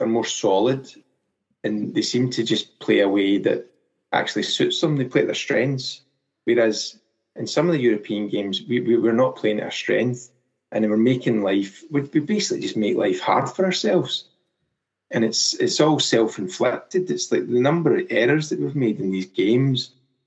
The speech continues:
um, and it only can be sort of, uh, described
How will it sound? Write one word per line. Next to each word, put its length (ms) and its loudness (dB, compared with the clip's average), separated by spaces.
um, 680 0
and 120 2
it 120 -2
only 280 4
can 240 0
be 480 -2
sort 240 0
of, 140 -2
uh, 200 0
described 760 -2